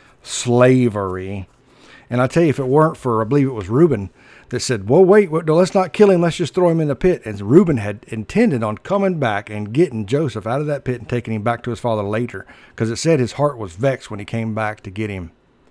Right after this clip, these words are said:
And so he didn't want nothing to do with that, but the other brothers did. They sold him for twenty pieces of silver.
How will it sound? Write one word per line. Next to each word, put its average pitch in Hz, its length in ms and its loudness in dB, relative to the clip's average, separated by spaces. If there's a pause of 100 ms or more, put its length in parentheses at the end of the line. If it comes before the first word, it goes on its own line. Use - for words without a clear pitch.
(920)
And 107 80 -8
so 123 140 -2
he 180 180 4
didn't 131 200 6
want 107 160 -4
nothing 101 280 -8
to 98 80 -6
do 101 80 -6
with 95 160 -8
that, 110 280 -6 (920)
but 107 140 -8
the 113 100 0
other 131 160 2
brothers 101 380 -4
did. 104 460 -6 (260)
They 123 100 -2
sold 151 300 0
him 135 100 -2
for 120 100 -8
twenty 139 280 -2
pieces 123 420 -6
of 101 140 -8
silver. 107 500 -8